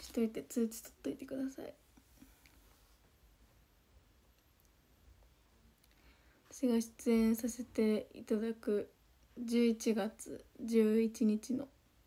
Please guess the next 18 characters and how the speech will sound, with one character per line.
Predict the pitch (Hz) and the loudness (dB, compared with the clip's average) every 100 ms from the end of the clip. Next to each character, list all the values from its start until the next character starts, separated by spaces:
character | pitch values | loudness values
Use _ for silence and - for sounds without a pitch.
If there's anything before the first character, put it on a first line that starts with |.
| _ _ _ _ _ _ _ _ _ _ _ - | _ _ _ _ _ _ _ _ _ _ _ -2
美 | 226 | -2
醜 | - 226 | 2 0
コ | 226 220 | 2 0
レ | 233 | -2
ク | - | -4
シ | - 277 | -12 -10
ョ | |
ン | - - - _ _ _ _ - _ _ _ _ _ - - | -10 -14 -20 _ _ _ _ -20 _ _ _ _ _ -20 -2
の | 220 220 - _ _ - _ _ _ _ _ _ _ _ | 0 0 -6 _ _ -20 _ _ _ _ _ _ _ _
配 | - 233 | -2 0
信 | 233 - 226 | 0 2 2
が | 220 220 - - - _ - | 4 2 -2 -10 -20 _ -10
決 | 233 - | -10 -6
定 | 220 214 | -2 -2
し | 214 | -2
た | - 202 | -4 -4
の | - | -6
で、 | - | -10